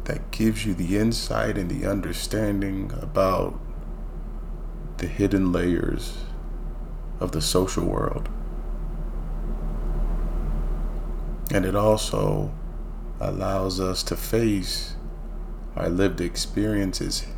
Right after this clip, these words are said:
head on and to see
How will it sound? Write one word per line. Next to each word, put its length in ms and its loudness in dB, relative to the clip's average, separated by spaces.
head 200 0
on 340 0
and 140 0
to 120 0
see 520 6